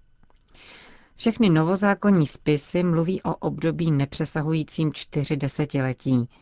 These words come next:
Obsahují celou řadu odkazů na místa a osobnosti, vzájemně si velmi dobře korespondují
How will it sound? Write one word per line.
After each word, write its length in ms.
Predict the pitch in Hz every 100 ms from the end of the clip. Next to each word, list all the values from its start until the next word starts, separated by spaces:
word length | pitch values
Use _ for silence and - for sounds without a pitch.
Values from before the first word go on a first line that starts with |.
| _ _ -
Obsahují 640 | 170 - - 151 143 160 143
celou 340 | - 143 143
řadu 220 | 156 139
odkazů 580 | 123 151 - 156 147 143
na 160 | 139 131
místa 480 | 143 156 - - 139
a 220 | 127 -
osobnosti, 800 | 139 170 151 165 156 - 165 156 - - - _
vzájemně 480 | - 170 185 185 185
si 200 | 165 160
velmi 360 | 143 147 147 151
dobře 280 | 147 135 143
korespondují 880 | 147 156 - - 147 139 143 139